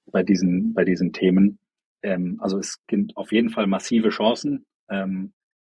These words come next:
ähm, die, die, die Kryptowährungen ermöglichen. Ähm, auch, ja, können,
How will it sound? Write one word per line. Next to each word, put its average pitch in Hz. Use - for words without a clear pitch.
ähm, 92
die, 92
die, 92
die 113
Kryptowährungen 92
ermöglichen. 110
Ähm, -
auch, -
ja, 104
können, 107